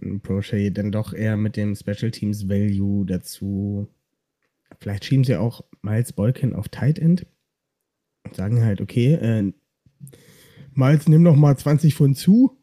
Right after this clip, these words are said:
und dann bist du Tight End. Wäre auch eine Möglichkeit.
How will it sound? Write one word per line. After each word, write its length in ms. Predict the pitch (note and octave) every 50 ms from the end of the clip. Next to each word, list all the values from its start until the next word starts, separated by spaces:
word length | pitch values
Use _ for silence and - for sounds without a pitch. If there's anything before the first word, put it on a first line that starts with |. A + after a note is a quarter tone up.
| _
und 140 | - C3+ A#2+
dann 120 | B2+ C3+
bist 160 | C3+ C#3 - -
du 80 | C#3+
Tight 240 | C3 - C3 B2 A#2
End. 360 | F2+ E2 C3+ G#3+ A#3+ - - _ _ _ _ _ - - - - _ _ _ - _ _ _ _ _ _ _ _ _ _ _ _ -
Wäre 260 | - A2 G#2 A2 D2
auch 140 | D#2+ B2+ - D#3
eine 80 | C#3+
Möglichkeit. 800 | C3+ C3+ B2+ - - C#3+ C#3 - - - C3+ C#3 C#3 - - _